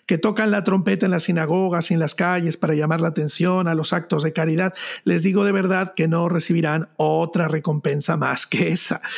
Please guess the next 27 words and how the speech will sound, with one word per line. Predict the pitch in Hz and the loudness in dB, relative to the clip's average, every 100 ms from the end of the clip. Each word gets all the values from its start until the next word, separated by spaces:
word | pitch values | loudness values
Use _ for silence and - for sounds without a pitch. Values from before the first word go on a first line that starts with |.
| - 196 - | -6 -6 -2
Me | 175 | 0
encanta, | 165 185 190 156 139 | 0 0 0 -2 -2
¿verdad? | 139 196 - - 165 | -2 -4 -6 -10 -4
Porque... | 170 - 190 170 185 - | -4 0 0 -2 -4 -4
Eh, | 180 160 156 151 | -2 0 0 0
yo | 175 | 0
en | 202 170 | 2 0
el | 160 | 0
episodio | 156 147 175 180 | 0 0 0 0
pasado | 175 170 170 | 0 0 0
estuve | 165 165 156 | 0 0 0
diciendo | 156 165 160 | 0 0 0
que | 165 | -2
aquí | - 180 | 0 0
la, | 185 - | 0 0
hay | 170 | 0
dos | 185 - | 0 0
palabras. | - 175 180 160 147 | 0 0 0 -2 -2
Por | - 160 | -2 0
un | 170 | 0
lado, | 170 165 | 0 0
mistos, | 170 196 220 - 180 196 - | 2 2 0 0 0 0 -2
que | 185 | -4
significa | 147 139 180 160 131 - - _ - | -2 -2 -2 -2 -4 -6 -18 _ 0
un | 170 165 | 0 2
pago, | - 170 160 139 185 302 | 0 0 0 0 -2 -2
¿verdad? | 170 131 135 | -4 -2 -2